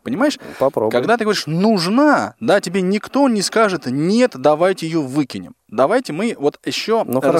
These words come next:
Speaker 1: рассуждать о том,
Speaker 2: сформулируй.
Speaker 1: насколько она ценна. Понимаете, вот для нас, как для сообщества.
Speaker 2: Ну, нужна и ценна в, в данной ситуации, мне кажется, знак равно, в общем-то, можно ставить.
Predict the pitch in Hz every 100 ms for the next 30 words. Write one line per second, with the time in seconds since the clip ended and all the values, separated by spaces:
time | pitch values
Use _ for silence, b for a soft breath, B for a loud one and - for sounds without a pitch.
0 | 156 135 131 196 139 139 - 120 117 117
1 | 123 B 98 110 139 - 208 247 233 -
2 | - 131 143 185 175 - - 147 185 190
3 | 190 123 87 - _ _ 101 120 208 131
4 | 127 127 135 143 180 262 277 - - 160
5 | 226 - 135 127 185 190 208 214 147 -
6 | - - - - - 147 143 147 143 180
7 | 190 160 - 165 160 190 190 135 110 113
8 | 107 110 147 165 147 - 147 165 - 135
9 | 127 - 131 - - 123 135 123 135 143
10 | 135 101 95 - 98 101 101 92 95 92
11 | - - - -